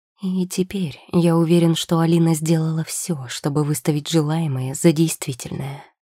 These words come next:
В первую очередь для отца, который не посмеет усомниться, что его девочка подверглась насилию. Но почему именно я оказался в нужном месте в нужное время? "Заткнись!"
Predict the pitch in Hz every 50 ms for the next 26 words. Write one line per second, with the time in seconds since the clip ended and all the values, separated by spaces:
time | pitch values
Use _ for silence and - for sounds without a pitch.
0 | _ _ _ _ _ _ - - - 185 175 170 156 143 135 131 127 127 - -
1 | 180 170 160 - - - 175 170 175 165 156 160 156 - - - - 190 165 131
2 | 120 - - 131 - 147 147 143 143 147 147 - 156 143 - - 165 143 139 135
3 | - 156 - - 156 151 156 156 165 - - - - - - - - - 175 165
4 | 165 160 165 170 151 170 175 175 175 - - - 202 - - 170 147 147 151 143
5 | 143 147 147 143 147 143 - - 175 160 143 - - - 143 139 139 - - 151
6 | 151 - - _ _ _ _ _ _ _ _ _ _ _ - 196 190 190 - -
7 | - - 185 - 202 196 202 196 196 202 202 196 196 202 196 190 - 165 147 -
8 | - - - _ _ _ _ _ _ _ _ - - - 170 151 - 160 147 139
9 | - - 165 151 160 160 156 156 156 156 156 156 151 151 156 - - - 160 151
10 | 165 165 165 156 156 160 156 156 156 160 175 190 208 185 147 143 - - - _
11 | _ _ _ _ _ _ _ _ _ _ _ _ _ _ _ _ _ _ _ _
12 | _ - 180 151 151 151 131 - - 165 151 135 120 - - - - - -